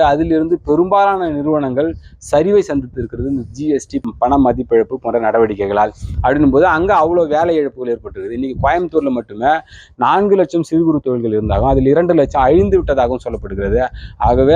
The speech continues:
அதிலிருந்து ஏறக்குறைய பத்து லட்சம் பேருக்கு மேல வேலை இழப்பை சந்திச்சிருக்கிறாங்க. அப்ப இவையெல்லாம் நிச்சயமாக தேர்தல்களை எதிரொலிப்பதற்கான வாய்ப்புகள் அதிகமாக இருக்கிறது.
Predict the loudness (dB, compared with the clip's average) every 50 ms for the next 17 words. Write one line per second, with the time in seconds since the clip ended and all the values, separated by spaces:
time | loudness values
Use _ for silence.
0 | 4 4 2 2 2 2 2 2 0 0 -2 0 2 4 4 2 2 0 -2 -2
1 | 0 -2 0 0 -2 -2 -2 -2 -2 -2 -2 -2 -2 -4 0 0 0 0 0 -2
2 | -4 -2 -2 2 2 2 2 2 0 -4 _ _ _ _ _ _ 2 2 4 4
3 | 4 2 2 2 0 0 -2 -4 -8 -6 -6 -6 -6 -8 -8 -8 -10 -8 -6 -6
4 | -6 -4 -2 -2 -2 -2 -2 -4 -10 -12 -10 -8 -2 0 2 4 4 4 4 4
5 | 4 2 4 2 2 2 2 0 -4 -6 -4 -4 -2 0 0 0 -2 -2 _ 0
6 | 0 2 2 0 0 0 0 0 0 0 2 2 2 2 2 0 0 0 -2 -2
7 | -2 -4 -6 -4 0 2 2 2 2 0 -4 -6 -4 -4 -4 -4 -6 _ _ -20
8 | -20 _ _ -8 _ 0 0 2 2 4 4 4 2 4 4 2 2 2 0 0
9 | 0 2 2